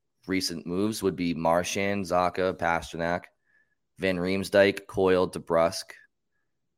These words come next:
Greer, Geekie, Trent Frederick, Lucic, Patrick Brown, Oscar Steen. Now, obviously, there are some guys in there in Providence that might be able to get into the lineup, like a, like a Georgi Merkulov or Fabian Lysell. You never know.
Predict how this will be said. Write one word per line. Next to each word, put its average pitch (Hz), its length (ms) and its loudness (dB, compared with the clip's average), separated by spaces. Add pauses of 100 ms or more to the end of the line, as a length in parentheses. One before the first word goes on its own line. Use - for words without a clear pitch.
(100)
Greer, 104 680 4 (260)
Geekie, 98 560 -6 (600)
Trent 92 260 -4
Frederick, 92 540 0 (680)
Lucic, 95 540 -2
Patrick 85 400 -4
Brown, 85 360 -2
Oscar 82 360 -2
Steen. 67 380 -12
Now, 82 140 -4
obviously, 98 420 2
there 95 140 2
are 92 40 2
some 92 220 -6
guys 90 300 2
in 92 120 -6
there 90 320 -4 (380)
in 82 120 -10
Providence 110 520 2
that 101 160 2
might 95 180 0
be 110 60 0
able 101 100 0
to 101 60 0
get 101 100 -8
into 101 160 -4
the 98 80 -2
lineup, 101 460 0
like 82 180 -4
a, 73 300 -4 (480)
like 82 140 -12
a 78 260 -8
Georgi 82 280 -6
Merkulov 90 640 -2
or 78 200 -4
Fabian 85 340 -6
Lysell. 87 400 -2
You 98 80 -2
never 117 160 -4
know. 95 320 -2